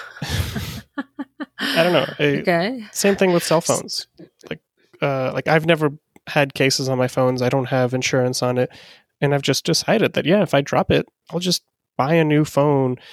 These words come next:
Speaker 1: The cost of a cell phone shouldn't make or break my, like, financial life. But there are some people, my brother, my wife, they, they drop their phones. And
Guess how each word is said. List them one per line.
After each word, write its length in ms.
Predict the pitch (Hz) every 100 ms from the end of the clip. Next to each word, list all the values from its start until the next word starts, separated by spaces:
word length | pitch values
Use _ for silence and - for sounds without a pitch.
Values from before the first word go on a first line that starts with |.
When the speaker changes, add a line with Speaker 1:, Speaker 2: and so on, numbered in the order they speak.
| - - _ _
Speaker 1:
The 80 | -
cost 340 | - 143 - 165
of 80 |
a 60 | 143
cell 200 | - 139
phone 240 | 147 135
shouldn't 540 | 131 - 147 143 135 - -
make 200 | 135 139
or 80 |
break 380 | 131 123 120 - - - _ - _ _ _ _ -
my, 560 | 135 131 123 123 120 - _ _ _ _ _
like, 160 | - -
financial 460 | 123 123 127 -
life. 320 | 131 139 208 - _ _ _ _ _ _ _ _
But 100 | -
there 100 | 190
are 40 | 170
some 180 | 214 220
people, 380 | 165 - 123 - - - _ _
my 80 | 160
brother, 360 | 139 131 131 -
my 140 | 143
wife, 360 | 131 123 131 -
they, 440 | 151 156 151 160 -
they 100 | -
drop 220 | 165 175 -
their 120 | 139
phones. 400 | 139 - - - _ - - _ _ _ _ _ _ -
And 360 | 147 143 151